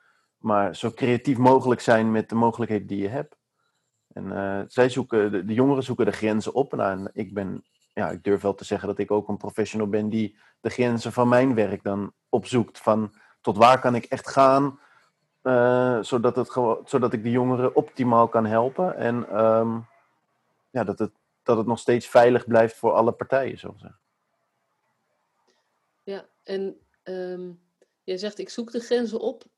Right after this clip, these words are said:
Speaker 2: Ehm, betekent dat ook door dat te doen, dat je je grenzen oprekt?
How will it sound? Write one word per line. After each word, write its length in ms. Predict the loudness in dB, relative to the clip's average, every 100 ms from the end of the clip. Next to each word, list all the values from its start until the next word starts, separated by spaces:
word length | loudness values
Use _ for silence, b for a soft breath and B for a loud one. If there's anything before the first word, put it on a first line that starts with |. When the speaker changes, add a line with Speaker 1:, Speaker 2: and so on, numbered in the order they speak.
| _
Speaker 2:
Ehm, 240 | -16 -16 -18 _
betekent 580 | -16 -14 -4 -4 -4
dat 220 | -12 -12 -8
ook 400 | -8 -8 -12 _ _ _
door 320 | -10 -2 -2
dat 140 | -2 -8
te 100 | -8
doen, 220 | -6 -4
dat 200 | -6 -6
je 60 |
je 80 | -8
grenzen 400 | -6 -8 -8 -6
oprekt? 680 | -6 -6 -6 -8 -8 -20 _